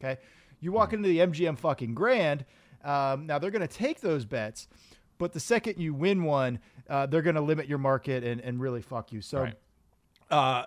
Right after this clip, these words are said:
Speaker 1: so Vegas does not set lines. They, in fact, scalp the numbers from Pinnacle and, and, and shade them ten, fifteen cents and rob all the tourists.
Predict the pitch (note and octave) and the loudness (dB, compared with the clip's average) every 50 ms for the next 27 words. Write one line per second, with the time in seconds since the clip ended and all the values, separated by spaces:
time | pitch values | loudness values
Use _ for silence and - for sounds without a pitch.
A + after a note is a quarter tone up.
0 | - - - - E3 C3 A#2+ A3+ B3 A#3+ G#3 - - D3+ D#3+ E3+ D3+ - - D#3 | -6 -10 -4 -2 0 4 6 6 8 8 6 2 2 2 2 2 2 2 0 0
1 | C3+ C3+ C#3 C#3 C3+ C3 B2 A2+ B2+ D3 D3 B2+ - - C#3 C3 - - - - | 0 2 2 2 4 2 0 0 -2 -2 -2 -2 -2 -2 -2 -2 -2 -4 -6 -2
2 | D#3 C#3 B2 C3 - - C#3 A#2+ A#2 A#2 A#2 A#2 A2+ G#2+ G#2 - - C3+ B2 A2+ | 0 0 0 0 -2 -6 -8 -6 -6 -6 -4 -4 -6 -6 -8 -8 -6 -6 -4 -4
3 | A2 G#2 G2+ - - - D#3 B2+ A#2+ - B2 B2 A2+ A2 G#2 - _ _ _ _ | -4 -6 -8 -8 -4 -2 -2 -2 -2 -4 -4 -4 -4 -4 -6 -8 _ _ _ _
4 | _ - A#2+ A#2 A#2 - B2 A#2 A#2 A2+ A#2 A2+ A2 G#2+ - - B2 A2+ A2 G#2+ | _ -8 -6 -6 -4 -4 -2 -4 -2 -2 -2 -2 -4 -4 -4 -4 -4 -2 -2 -2
5 | - - - D3+ C3+ B2 A#2 A#2+ A2 - - C3 A#2 A2 G2+ - A#2 - - - | -2 0 0 0 0 0 0 -2 -4 -4 -4 -4 -2 -2 -2 -4 -6 -6 -4 -6
6 | A2+ G#2 - - A#2+ G#2+ G#2 F2+ - A2+ G#2+ A2+ G#2+ G#2 G#2+ G2+ G2 G2 G2+ G2 | -6 -6 -6 -6 -8 -8 -8 -8 -10 -8 -4 -2 -2 -2 -2 -2 -6 -8 -8 -8
7 | - C3 C#3 B2+ G#2 F2 E2+ F2 - - - - | -4 -2 -2 -2 -2 -4 -8 -14 -14 -14 -14 -14